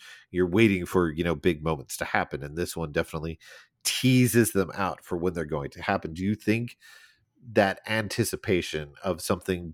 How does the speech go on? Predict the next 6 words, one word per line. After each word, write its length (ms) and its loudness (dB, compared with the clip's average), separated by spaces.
bigger 260 4
happening 600 -2
earlier 420 2
on 380 2
makes 600 0
the, 180 -10